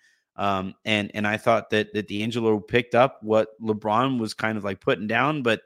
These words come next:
but it's just, it's, it's, yeah, it, I, I, you know, the best version of D'Angelo Russell is going to be one that facilitates more than he attacks. And I thought tonight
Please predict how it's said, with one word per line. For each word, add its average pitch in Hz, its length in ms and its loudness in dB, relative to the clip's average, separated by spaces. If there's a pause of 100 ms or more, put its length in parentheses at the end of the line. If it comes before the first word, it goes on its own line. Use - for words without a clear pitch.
(460)
but 113 120 0
it's 127 100 -2
just, - 300 -2
it's, - 420 -4
it's, - 380 -4 (640)
yeah, 113 280 0
it, 101 300 -6
I, 110 220 2
I, 113 220 -2
you 117 160 0
know, 85 280 -4 (1700)
the 131 140 4
best 139 340 2
version 135 400 2
of 110 140 0
D'Angelo 117 420 0
Russell 110 380 0
is 98 80 -8
going 110 260 -2
to 117 100 -10
be 110 120 -2
one 101 240 -2
that 95 100 -8
facilitates 113 720 -2
more 101 160 -4
than 92 160 -4
he 90 180 -6
attacks. 104 520 -2
And 101 80 -2
I 104 100 0
thought 117 300 0
tonight 117 440 -2